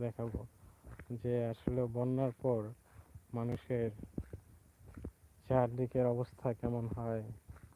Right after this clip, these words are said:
এবং স্বাভাবিক জীবনযাপন করতে মানুষের কতটুকু কষ্ট হয়, সেই বিষয় নিয়ে আপনাদেরকে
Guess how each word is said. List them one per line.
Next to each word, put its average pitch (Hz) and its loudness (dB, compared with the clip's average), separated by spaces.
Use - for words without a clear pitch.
এবং 120 -2
স্বাভাবিক 123 0
জীবনযাপন 123 -2
করতে 123 -6
মানুষের 117 -2
কতটুকু 131 4
কষ্ট - 2
হয়, 120 2
সেই 143 6
বিষয় 139 2
নিয়ে 123 4
আপনাদেরকে 117 0